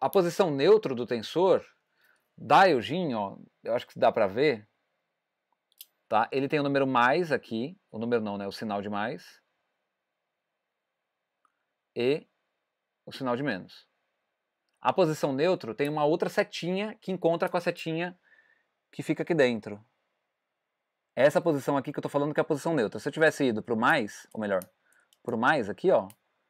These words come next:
tava mais apertada a regulagem, a gente usa pra fio fino. E se eu tivesse ido pro menos, fica menos apertada a regulagem, a gente usa pra fio grosso, ou fio médio,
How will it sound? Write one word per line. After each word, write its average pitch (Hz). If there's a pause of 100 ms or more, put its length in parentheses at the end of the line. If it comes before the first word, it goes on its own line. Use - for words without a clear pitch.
(400)
tava 110
mais 127
apertada 143
a 120
regulagem, 120
a -
gente 143
usa 135
pra 135
fio 165
fino. 127 (640)
E 107
se -
eu 139
tivesse 143
ido 120
pro 151
menos, 131 (580)
fica 131
menos 143
apertada 113
a 110
regulagem, 127
a -
gente 143
usa 127
pra 135 (200)
fio 120
grosso, 143 (100)
ou 113
fio 117
médio, 104